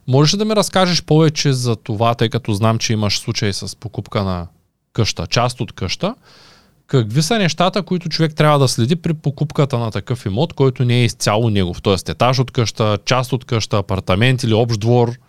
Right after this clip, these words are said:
Какво можем да, да посъветваме хората, които търсят такъв тип имоти?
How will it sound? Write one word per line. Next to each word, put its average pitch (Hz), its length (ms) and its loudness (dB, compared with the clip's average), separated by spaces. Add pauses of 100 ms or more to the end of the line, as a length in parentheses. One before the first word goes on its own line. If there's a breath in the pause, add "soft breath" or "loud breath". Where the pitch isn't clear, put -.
(500)
Какво 123 260 2
можем 147 320 4
да, 127 380 4 (300)
да 117 160 2
посъветваме 104 600 -2
хората, 90 320 0
които 85 460 -8
търсят 95 320 -2
такъв - 280 -12
тип - 160 -18
имоти? 82 340 -10